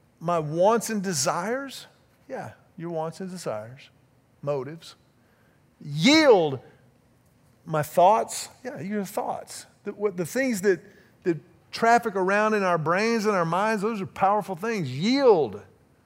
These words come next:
your words. Yield your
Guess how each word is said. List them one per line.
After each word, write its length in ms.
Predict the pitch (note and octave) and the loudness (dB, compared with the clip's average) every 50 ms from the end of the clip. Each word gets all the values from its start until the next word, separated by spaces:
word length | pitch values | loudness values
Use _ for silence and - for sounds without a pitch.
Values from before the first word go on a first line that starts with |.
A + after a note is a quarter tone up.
| _ _ _ _ _ _ _ _ _ _ _ _ _ _ _ _ _ - | _ _ _ _ _ _ _ _ _ _ _ _ _ _ _ _ _ -12
your 140 | - D#3 D3+ | -8 -6 -6
words. 800 | D3 D3 E3+ G#3 A3 G#3+ F#3 C#3+ B2 G#2+ G#2 - - - - - - _ - | -4 -2 2 4 6 6 4 2 -2 -8 -12 -14 -12 -12 -12 -14 -16 _ -16
Yield 840 | C#3+ B2 C3 E3 G#3 C4 C#4+ D4 C#4+ A#3+ F#3+ D#3+ C3+ G#2+ G2+ - - - _ _ _ _ _ _ _ _ _ _ _ _ _ _ _ _ _ _ _ - | -12 -8 -2 0 2 4 4 6 6 6 6 4 2 0 -4 -10 -18 -20 _ _ _ _ _ _ _ _ _ _ _ _ _ _ _ _ _ _ _ -10
your 140 | C#3+ - | -10 -8